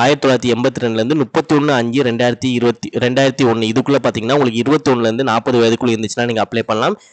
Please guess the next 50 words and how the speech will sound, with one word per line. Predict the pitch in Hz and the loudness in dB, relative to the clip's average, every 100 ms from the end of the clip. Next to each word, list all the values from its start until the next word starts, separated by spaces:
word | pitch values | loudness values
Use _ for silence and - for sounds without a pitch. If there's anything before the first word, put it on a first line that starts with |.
| _ _ | _ _
நீங்க | 143 156 | 0 2
வந்து | 151 160 | 4 4
மேனேஜர் | 139 147 156 127 | 2 2 0 0
போஸ்டிங் | 131 - 123 | -2 0 -2
அப்ளை | 110 127 | 0 0
பண்ண | 123 117 | 0 0
போறீங்கன்னா | 113 113 113 151 | 0 -2 0 2
உங்களுக்கு | 127 113 | 0 0
இருபத்தோரு | 120 147 151 127 | 2 2 4 4
வயதுல | 117 110 113 | 4 2 0
இருந்து | 139 131 | 0 -2
முப்பத்தி | - 147 139 | 0 0 0
ரெண்டு | 123 | 2
வயதுக்குள்ள | 110 110 117 | 2 0 0
இருந்து | 113 113 | 0 -2
அப்ளை | - 113 | -2 -2
பண்ணலாம். | 107 110 151 | -2 0 0
அந்த | 127 113 | 0 2
இருபத்தோரு | 139 160 160 135 | 2 2 4 4
வயதுல | 120 120 | 2 0
இருந்து | 120 123 | -2 -2
முப்பத்தி | 107 120 120 | -2 -4 -2
ரெண்டு | 117 | 0
வயதும் | 110 113 110 | 0 0 -2
பாத்தீங்க | 107 110 107 | -2 -2 -4
அப்படின்னா | 110 120 - - - _ - | -2 -2 -4 -8 -20 _ -2
மூணு | 156 196 175 | 2 4 4
ஆறு | 135 139 120 | 4 4 4
ஆயிரத்தி | 131 123 | 2 0
தொள்ளாயிரத்தி | 123 113 127 - | 0 0 -2 -2
தொண்ணூறுல | 120 131 120 110 | 2 2 2 0
இருந்து | 127 151 | 0 0
முப்பத்தி | 120 175 160 160 | 0 -2 0 0
ஒண்ணு | 151 131 | 2 0
அஞ்சு | 117 131 120 | 0 0 0
ரெண்டாயிரத்தி | 117 120 110 127 113 | 0 -2 0 0 2
ஒண்ணு | 113 113 | 0 0
இதுக்குள்ள | 123 131 139 123 | -2 0 2 2
இருந்துச்சுன்னா | 117 113 113 107 | 0 -2 -2 -2
அப்ளை | 117 - | -2 -2
பண்ணலாம். | 107 147 185 | 0 -2 -2
நீங்க | 131 131 | 0 0
வந்து | 143 | 2
அசிஸ்டன்ட் | 113 - 170 151 | 0 0 0 0
மேனேஜர் | 127 113 113 | 0 -2 0
ஜாப்க்கு | 110 - 120 | 0 0 -2
வந்து | 117 | -2
நீங்க | 113 104 | -2 -2
அப்ளை | 123 | -2
பண்ண | 117 | -2